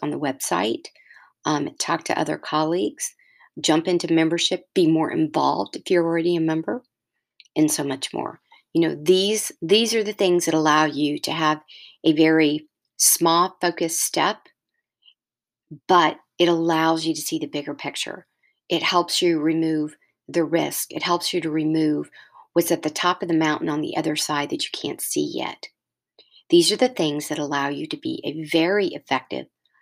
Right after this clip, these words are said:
highly effective, courageous leader. Find the reliability inside of your creed. Haven't started the creed in the culture playbook or the culture statement and philosophy?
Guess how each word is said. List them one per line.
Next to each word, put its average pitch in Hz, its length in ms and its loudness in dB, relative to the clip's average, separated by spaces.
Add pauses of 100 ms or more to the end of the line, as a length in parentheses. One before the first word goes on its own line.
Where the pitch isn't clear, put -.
(220)
highly 196 800 0
effective, - 560 -8 (580)
courageous 135 600 -8
leader. - 400 -10 (1400)
Find 269 260 4
the 302 80 2
reliability 165 880 0
inside 151 360 -6
of 139 120 -8
your 143 260 -4
creed. - 520 -8 (380)
Haven't 170 400 -2
started 185 580 -2
the 285 100 0
creed 294 560 4
in 247 80 0
the 254 80 -4
culture 254 380 0
playbook 254 640 -2 (680)
or 214 60 2
the 220 100 2
culture 208 360 0
statement 202 500 0
and 196 120 -4
philosophy? 196 800 0